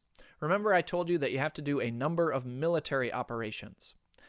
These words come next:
That number is equal to the defcon level. So say the defcon level was at three, and the Soviet player was at the th-, on the three at the track, and the American player was on zero. The Soviet player is good.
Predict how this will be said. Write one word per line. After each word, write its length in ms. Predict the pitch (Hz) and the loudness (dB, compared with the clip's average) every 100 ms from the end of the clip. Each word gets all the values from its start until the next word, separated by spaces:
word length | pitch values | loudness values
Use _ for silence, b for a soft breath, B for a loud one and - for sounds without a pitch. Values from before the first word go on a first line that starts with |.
| B B | B B
That 200 | 139 151 | 2 2
number 260 | 165 165 156 | 0 0 0
is 200 | 135 - | 0 -4
equal 340 | 170 - 160 | -8 0 0
to 220 | 160 156 147 | 0 -4 -2
the 180 | 139 | -4
defcon 760 | 123 135 143 - 143 131 127 131 - _ - | 0 0 -2 -4 -2 -2 -2 -8 -14 _ -8
level. 380 | 123 123 107 - _ - B | -2 -2 -4 -10 _ -20 B
So 160 | B 135 | B -2
say 200 | - 151 | 2 4
the 100 | 160 | 4
defcon 500 | 151 151 - 147 143 | 4 2 2 0 2
level 260 | 135 135 | 2 2
was 280 | 127 123 123 - | 2 0 -2 -4
at 220 | 123 - | -4 -6
three, 540 | - - 160 156 90 - - | -12 -4 -2 -2 -4 -10 -12
and 100 | 117 | -10
the 60 | 107 | -4
Soviet 400 | - 135 139 127 | -2 0 0 -4
player 460 | - 131 131 131 - B B | -4 -2 0 -2 -6 B B
was 200 | 131 123 | -2 0
at 160 | 127 | 0
the 100 | - | -2
th-, 120 | - - - | -12 -12 -4
on 180 | 127 | -2
the 80 | 123 | -2
three 380 | - 147 151 156 | -4 0 2 2
at 120 | 147 | 0
the 40 | 143 | -2
track, 440 | - 139 135 - B B | 0 2 0 -4 B B
and 100 | - | -6
the 60 | 180 | -2
American 400 | 160 143 143 143 | 0 0 0 -4
player 400 | - 127 123 123 | -2 0 2 0
was 400 | 120 120 120 123 | -2 0 0 0
on 300 | - 113 110 | -4 -4 -4
zero. 460 | 113 127 151 117 87 _ _ | -4 0 2 2 -2 _ _
The 60 | - | -4
Soviet 400 | - 151 151 139 | 2 4 4 2
player 240 | 139 127 | 2 2
is 180 | 90 110 | 0 -4
good. 380 | - 147 202 - | 2 4 4 2